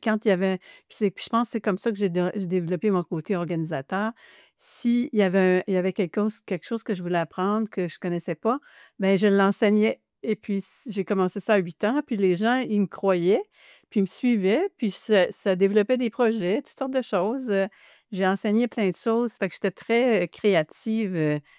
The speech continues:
dès mon jeune âge, mais avec, avec, avec un entourage.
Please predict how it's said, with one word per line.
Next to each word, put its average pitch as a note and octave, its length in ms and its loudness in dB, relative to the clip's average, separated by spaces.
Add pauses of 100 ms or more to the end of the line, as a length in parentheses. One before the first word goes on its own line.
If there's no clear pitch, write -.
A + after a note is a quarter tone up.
(300)
dès G3+ 120 2
mon G3 180 4
jeune F3+ 240 2
âge, A#3+ 240 2
mais F#3+ 180 4
avec, F#3+ 560 -2 (100)
avec, F#3 380 -2
avec G3 360 -2
un F3+ 120 4
entourage. - 1080 -4